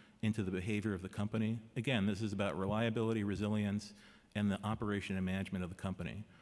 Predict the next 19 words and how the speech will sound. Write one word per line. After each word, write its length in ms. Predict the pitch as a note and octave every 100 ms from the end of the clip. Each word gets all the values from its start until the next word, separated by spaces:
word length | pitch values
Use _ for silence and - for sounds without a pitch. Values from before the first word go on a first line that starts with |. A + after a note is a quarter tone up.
| - - -
Most 220 | B2+ -
importantly, 680 | G#2+ - F3+ A2 G2 F#2+ F#2
as 200 | G#2 G2+
your 160 | G2 F#2+
environmental 480 | F#2+ A2+ G#2 A#2
chair 280 | G#2 G2+ F#2
and 100 | F#2
as 140 | F#2+ G#2+
all 120 | G#2
three 220 | - D#3+
chairs 300 | D#3 G2+ E2
have 120 | F#2
said 200 | - F2+
today, 420 | - F#2 F2+ F#2 - - - - - _ _
the 100 | B2+
company 340 | - C#3 B2+ A2
has 220 | A#2+ A2+
to 80 | G#2
be 480 | G#2+ G#2 G2+ G#2